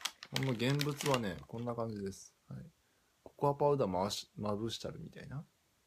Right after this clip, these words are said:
こんな感じでございます。見えるかな？今回ね、iPhone シックスプラスで撮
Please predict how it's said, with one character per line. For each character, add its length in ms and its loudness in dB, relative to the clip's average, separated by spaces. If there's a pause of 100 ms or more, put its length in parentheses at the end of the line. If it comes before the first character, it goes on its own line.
(1300)
こ 60 -8
ん 20 -6
な 100 -4
感 160 0
じ 80 -2
で 60 2
ご 120 2
ざ 140 0
い 60 -4
ま 160 -8
す。 240 -14
見 120 -6
え 80 0
る 80 4
か 140 2
な？ 320 0 (1120)
今 180 2
回 160 2
ね、 140 -2
iPhone 500 0
シ 140 -6
ッ 100 -8
ク 120 -6
ス 100 -6
プ 140 -6
ラ 80 0
ス 120 -4
で 60 2
撮 160 -4